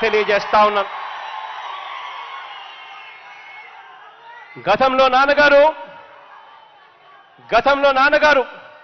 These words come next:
ముప్పై ఆరు కిలోమీటర్ల ఈ సొరంగాలలో ఇరవై కిలోమీటర్లు ఆ దివంగత నేత,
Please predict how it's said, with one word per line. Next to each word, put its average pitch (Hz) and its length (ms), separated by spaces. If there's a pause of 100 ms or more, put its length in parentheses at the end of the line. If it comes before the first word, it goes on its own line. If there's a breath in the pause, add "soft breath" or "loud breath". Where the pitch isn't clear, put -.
(920)
ముప్పై 269 340 (140)
ఆరు 269 140 (100)
కిలోమీటర్ల 302 640 (140)
ఈ - 20 (100)
సొరంగాలలో 302 720 (1300)
ఇరవై 294 320 (160)
కిలోమీటర్లు 311 680 (1400)
ఆ - 20 (140)
దివంగత 277 480
నేత, 277 200